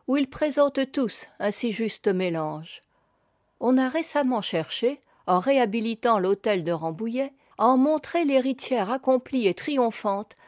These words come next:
dans la personne de madame de Maintenon. Un mot de Segrais trancherait plutôt en faveur de madame de La Fayette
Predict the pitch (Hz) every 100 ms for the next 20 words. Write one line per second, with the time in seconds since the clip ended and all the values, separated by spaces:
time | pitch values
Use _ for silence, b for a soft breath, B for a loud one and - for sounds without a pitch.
0 | b - 208 247 262 294 285 - 180 190
1 | - 208 220 220 196 175 151 160 151 151
2 | 165 156 147 127 _ _ _ _ _ _
3 | - 233 269 320 220 196 - 233 220 247
4 | 294 - 254 254 294 311 - 302 339 320
5 | 247 254 233 254 185 190 226 247 262 208
6 | 220 247 202 175 196 - -